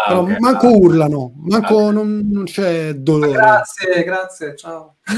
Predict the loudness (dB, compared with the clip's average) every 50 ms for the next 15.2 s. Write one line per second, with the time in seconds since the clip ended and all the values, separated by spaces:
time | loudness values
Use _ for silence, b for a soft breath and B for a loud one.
0 | -2 0 0 0 -2 -2 -4 -4 -4 -2 -2 -2 -2 -2 0 0 0 2 4 4
1 | 2 2 0 -2 0 2 2 2 2 0 -2 -4 -4 -6 -4 -4 -2 -2 -2 -4
2 | -4 -6 -8 -8 -8 -8 -6 -6 -8 -8 -8 -10 -12 -10 -8 -8 -8 -6 -4 -4
3 | -2 -2 -2 -4 -4 -6 -6 -6 -6 -6 -6 -4 -2 0 2 2 2 2 2 2
4 | 2 2 0 0 -2 -4 -4 -6 -6 -6 -8 -2 0 0 2 2 4 4 6 6
5 | 6 8 6 6 4 2 0 0 0 -2 -6 -8 -10 -10 -14 -12 -10 -10 -10 -10
6 | -12 _ -16 -14 -14 -14 -14 -14 -16 -18 -18 -18 -16 -10 -6 -4 -2 -2 -2 -4
7 | B B B B B B B B 2 4 6 8 8 8 6 4 2 2 0 0
8 | 0 0 0 -2 -4 -4 -2 0 2 2 2 2 0 -2 -2 -2 -2 -2 -2 -2
9 | 0 0 -2 -2 -2 -4 -4 -2 -2 -2 0 -2 -2 0 0 2 4 4 4 4
10 | 4 2 0 0 0 0 0 0 0 0 0 0 0 2 2 2 2 0 -2 -4
11 | -10 -12 -12 -14 -10 -8 -4 -2 0 0 0 0 -2 -2 -2 -2 -2 -2 0 -2
12 | -2 -4 -6 -6 -10 -10 -6 -4 -4 -2 -2 -4 -6 -6 -6 -6 -6 -4 -4 -4
13 | -4 -6 -4 -4 -6 -8 -8 -12 -14 -14 -16 -16 -16 -18 -20 -20 _ _ _ _
14 | _ _ -20 -18 -18 -18 -10 -8 -8 -8 -8 -10 -10 -10 -8 -8 -6 -8 -8 -12
15 | -16 -20 _